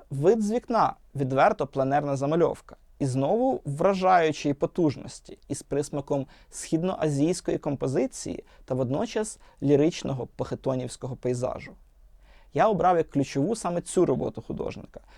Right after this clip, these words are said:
хоча зимових пейзажів у нього не бракує, і є такий шедевр «На світанку», якому б могли позаздрити представники барбізонської школи у Франції.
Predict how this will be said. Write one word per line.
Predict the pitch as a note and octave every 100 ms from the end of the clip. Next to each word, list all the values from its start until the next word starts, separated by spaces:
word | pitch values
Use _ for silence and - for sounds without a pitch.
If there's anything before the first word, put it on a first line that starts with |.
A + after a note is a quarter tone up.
| -
хоча | - B2+
зимових | A#2+ C3 E3 A#3 A3+
пейзажів | - C3+ C#3+ F3 C#3+
у |
нього | C#3 C#3+ C#3
не | C#3
бракує, | C3+ C#3 - D#3+ C3+ - -
і |
є | C3+ F3
такий | F3 F3+
шедевр | E3+ C#3 C3+ F3 F#3 F#3 - _
«На | C3+
світанку», | C3+ - C3 C3+ D#3+ G3 G3 A3 A3 - -
якому | C#3 - A3+ B3
б | G#3
могли | G3 D#3 D3+
позаздрити | E3+ D3 C#3 D3 C3+ C#3+ B2
представники | - - - C3+ C3+ C#3+
барбізонської | B2+ C#3 B2+ C#3 C3+ C#3 - C#3+
школи | C#3 - C#3
у | C#3+
Франції. | - G3+ C#3 - - -